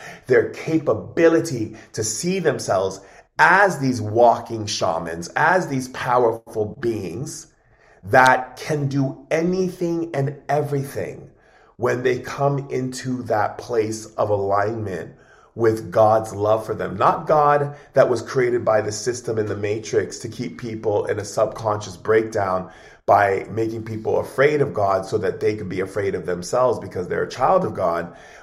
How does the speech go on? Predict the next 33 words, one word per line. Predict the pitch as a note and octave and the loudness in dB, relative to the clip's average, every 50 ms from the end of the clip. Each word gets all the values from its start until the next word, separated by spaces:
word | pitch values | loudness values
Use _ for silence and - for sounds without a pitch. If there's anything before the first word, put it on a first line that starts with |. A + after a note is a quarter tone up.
| _ | _
but | - C3 A2+ - - - - | 4 4 4 4 2 -4 -6
the | A2 G#2 | -6 -6
God | F2+ - A#2 A#2+ B2 C3 C3+ C3+ | -2 0 4 6 6 6 6 4
of | - A2+ G#2+ G2 | 2 -2 -4 -6
love | G2+ G#2 G#2 G#2 G#2 A2 A2+ A2+ A2 F#2+ E2+ E2+ D#2 - - - - - _ - - - - _ | -6 -6 -4 -2 0 0 2 2 2 0 0 -2 -8 -14 -18 -20 -20 -20 _ -20 -20 -20 -18 _
that | - B2 A2+ G#2+ - G#2+ | 4 4 4 4 2 -2
loves | G#2 G#2+ A#2 A#2 B2+ C3 B2+ - | -2 0 2 2 2 0 -2 -4
you | C3 C3 C3 - - | -4 -4 -4 -2 -2
unconditionally | - B2 B2 B2+ B2+ C3+ C3+ B2+ A2 A2 A#2+ A#2 - - - B2 A2+ G#2 G#2+ G#2+ G#2 G#2 A2 C3 - - - - - - | -2 -2 -2 -2 -4 -4 -6 -4 -2 -2 -4 -4 -4 -6 -6 -4 -4 -4 -2 -4 -4 -6 -6 -8 -12 -16 -20 -20 -20 -4
when | G2 A2 A2+ A2 G#2+ | 0 0 0 0 0
you | A2 A2 G#2+ | 0 2 4
are | G#2 F#2+ | 4 4
having | G2+ G#2+ G#2+ G2+ G#2 G#2 F#2+ | 2 0 -2 -2 -2 -6 -6
bad | F2 - G2+ G2+ G#2+ A#2 A2+ | -2 0 2 2 2 2 0
days, | A2+ B2 A#2 A2+ A2+ A#2 B2 C3 C3 - | 0 -2 -2 -2 0 -2 -2 -4 -6 -8
when | - G2+ G#2 G#2+ G#2+ G#2+ | -6 -4 -4 -4 -4 -4
you | G#2+ A2 G#2+ | -4 0 0
don't, | G#2+ G2+ F#2+ - - - | 2 2 0 -2 -8 -10
when | G#2+ G#2 G2 G2 | -8 -8 -8 -6
you | G2+ A2 A#2+ | -4 2 2
are | G#2+ G#2 - | 2 2 2
putting | - B2+ A#2 A#2 A2+ | -2 -2 -2 -2 0
yourself | A#2 G#2+ G#2+ G#2+ - G#2 F#2+ E2+ F2 | 0 -2 -2 0 0 0 0 0 -2
down, | F#2+ G#2 G2+ G#2 A2 A#2+ A#2+ | -4 -4 -2 0 -2 -2 -2
when | A2 G2 | -4 -4
you're | F#2 F#2+ F#2+ | -2 -4 -4
being | F2 G2+ F#2+ F2 | -4 -6 -8 -8
hard | F2+ F2+ F#2+ G#2 A2+ A#2 A#2 B2 | -8 -8 -2 0 2 2 2 2
on | B2 A#2 | 0 -2
yourself, | A#2+ B2 B2+ B2 - B2+ B2 B2 B2 - - - - - | -2 -4 -6 -6 0 2 2 2 2 0 -6 -14 -18 -18
still | - - - - - - D#3 D#3 E3 | -14 -12 -12 -12 -2 6 6 6 6
loving | E3+ D#3 C3+ A#2+ G#2+ G#2+ G#2+ G#2+ | 8 6 6 6 6 4 0 -4
you | G#2 G2+ A2+ | -2 -4 -4